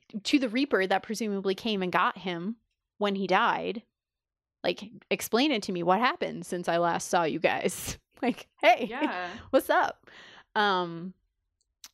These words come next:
Speaker 1: and I feel like that could have been very short, like, edit in, you know, a Reaper comes and gets him and says, "There's a new Death now. She's really cool. Maybe you'll meet her one day." Done.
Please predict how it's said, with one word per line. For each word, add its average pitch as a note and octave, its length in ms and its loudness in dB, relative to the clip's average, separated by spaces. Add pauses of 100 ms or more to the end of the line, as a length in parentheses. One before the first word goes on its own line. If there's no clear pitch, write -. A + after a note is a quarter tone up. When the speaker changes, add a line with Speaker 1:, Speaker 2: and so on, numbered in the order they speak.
(280)
Speaker 1:
and A3+ 140 4
I A3+ 60 0
feel A#3+ 160 2
like A3 160 2
that G3 180 4
could G#3 120 -6
have F#3+ 140 -6
been F3+ 500 -4 (220)
very F#3 460 2
short, D#3+ 480 -4 (180)
like, F3 220 -2
edit F3 320 0
in, E3+ 400 -8 (180)
you G3+ 100 -6
know, E3+ 380 -8
a G3+ 60 -4
Reaper F#3+ 320 -2
comes F#3 280 -2
and F#3 100 -4
gets F3+ 280 -2
him F3 260 -6
and F3+ 220 -6
says, E3+ 640 -2 (520)
"There's C#4 180 2
a D4 60 4
new D#4 160 6
Death G#3 260 4
now. F3 380 -2
She's A3+ 320 -6
really A3 200 4
cool. G3 320 2
Maybe F#3 260 -2
you'll F#3 120 2
meet F3+ 240 -4
her E3+ 140 -4
one F3 180 -6
day." - 240 -6 (460)
Done. G3+ 420 4